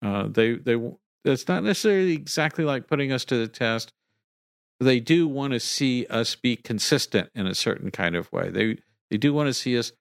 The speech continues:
prove ourselves on a certain level. Uh, particularly in ministry situations, I deal with that a lot.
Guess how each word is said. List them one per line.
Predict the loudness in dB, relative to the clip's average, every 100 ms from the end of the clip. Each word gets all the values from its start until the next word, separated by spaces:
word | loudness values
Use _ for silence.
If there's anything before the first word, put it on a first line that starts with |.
| _ _
prove | 2 4 4
ourselves | 0 -2 -4 -4 -4 -6 -10 _ _ _ _
on | 0 0
a |
certain | 2 0 0 -2
level. | -2 -2 -6 -8 _ _ _ _ _ -6
Uh, | -4
particularly | 0 2 4 2
in | 2
ministry | 0 0 0 0
situations, | -2 0 0 0 -2 0
I | 0
deal | 0 -2
with | 0
that | -2 -2
a |
lot. | 0 -2 -4